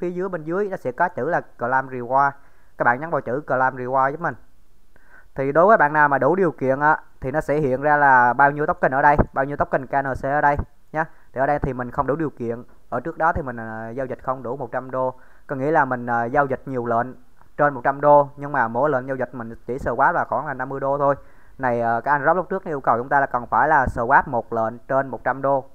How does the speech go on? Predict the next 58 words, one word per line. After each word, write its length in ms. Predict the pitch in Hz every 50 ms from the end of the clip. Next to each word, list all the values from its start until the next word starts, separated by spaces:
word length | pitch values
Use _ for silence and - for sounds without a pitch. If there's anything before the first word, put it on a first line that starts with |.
| -
nhá. 140 | - 147 156 151 - - - - - - - - - -
Thì 120 | 123 117
mới, 340 | 113 123 123 123 120 120 117 -
thì 100 | 120 113
mới 120 | 127 143
đủ 120 | 117 123
điều 120 | 151 143 123
kiện. 260 | - - 113 113 113 117 - - - - - - -
Thì 100 | 120 117
đối 100 | 131 143
với 160 | 165 175 185
bạn 140 | 143 120 123
nào, 420 | 131 127 117 117 117 117 117 117
à, 60 | 120
trước 160 | 117 131 165
đây 120 | 160 147 143
tham 140 | 143 139 139
gia 180 | 135 139 139
thì 240 | 135 131 120 110 113
các 120 | 110 -
bạn 160 | 131 113 113 120
bây 80 | 131
giờ 100 | 131 123
các 60 | 117
bạn 200 | 120 107 110 117
vào 160 | 120 123 113 107
connect 400 | - 127 127 131 143 165 - -
các 60 | 120
bạn 140 | 107 113 107
kiểm 160 | - 135 139
tra 160 | - 135 131
thử 140 | 120 113 113
nhá. 160 | 139 156 160 - - - - - - - - - - - -
Ở 80 | 127
đây 120 | 123 127 127
mình 120 | 123 113
không 160 | - 127 123
nhận 140 | 123 120 120
được 180 | 117 110 - -
này. 100 | 117 107 - - - - - - -
Cay 160 | - 127 123
quá 140 | 123 143 151
các 80 | 151 147
bạn. 140 | 117 95 - - - - - - - - - - - - - - - - - - - - - - - - - - - - - - -
Ok, 120 | - 147 - 175 175 170
thì 140 | 165 139
đối 120 | 135 147 160
với 120 | 180 214
bạn 160 | 190 143 139
nào 160 | 143 143 139 139
mà 680 | 139 135 135 131 131 127 127 127 127 127 123 127 135
nó 100 | 156 175
hiện 280 | 170 147 127 127 131
ra 320 | 143 143 147 147 147 147 151
số 240 | - - 185 196 208
token 340 | - 196 - - 180 147
K 80 | 127 -
N 260 | 147 147 143 139 135